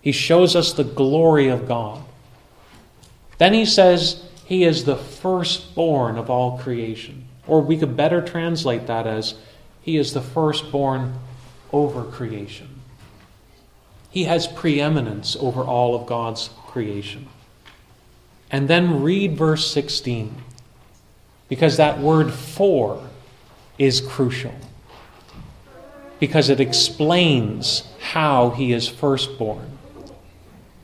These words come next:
He is the firstborn of all creation, for by him. That word "for" is the same word "because."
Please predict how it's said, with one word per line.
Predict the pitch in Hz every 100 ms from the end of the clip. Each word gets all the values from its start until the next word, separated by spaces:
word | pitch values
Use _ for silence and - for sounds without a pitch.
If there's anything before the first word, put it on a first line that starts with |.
| - -
He | 185 175
is | 165 165
the | 156
firstborn | - - 196 190 147 127 170 156 127 123
of | 131 135 123
all | 147 147 151 151
creation, | - 156 131 131 143 - 120 107 - - - -
for | - - 220 220 147 110 113 - - 131 120
by | 147 151 143
him. | 123 117 107 - - - -
That | 147 151 156
word | 175 165 -
"for" | - - 208 175 123 131
is | 127
the | 143
same | - 180 185 170
word | 165 160 147 131 - - 120
"because." | 139 127 - 135 113 123 - - -